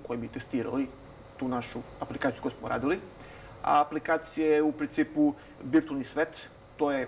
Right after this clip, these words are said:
kažemo, tri D aplikacija za više korisnika, nešto nalik Fortnite u Robloxu, tako nekim, da kažem, igricama, samo što u našem slučaju to je, to je bilo za edukativne svrhe.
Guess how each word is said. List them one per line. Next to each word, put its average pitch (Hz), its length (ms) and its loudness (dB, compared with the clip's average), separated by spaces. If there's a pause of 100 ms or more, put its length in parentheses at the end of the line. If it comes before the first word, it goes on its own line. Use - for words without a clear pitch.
(140)
kažemo, 139 300 -4
tri 147 220 4
D 139 60 2
aplikacija 135 580 -2
za 123 100 -6
više 131 220 -2
korisnika, 143 520 -4 (440)
nešto 139 360 2
nalik 127 260 2 (220)
Fortnite 127 460 -2
u 127 80 -8
Robloxu, 127 480 -6 (380)
tako - 200 -6
nekim, 117 180 -8
da 127 80 -10
kažem, 120 200 -2 (180)
igricama, 147 460 0 (400)
samo 160 200 0
što 156 120 -6
u 151 40 -2
našem 151 360 0
slučaju 151 500 4
to 139 200 -2
je, 139 220 2 (140)
to 139 80 2
je 139 80 4
bilo 131 200 2
za 135 100 0
edukativne 127 480 -4
svrhe. - 280 -8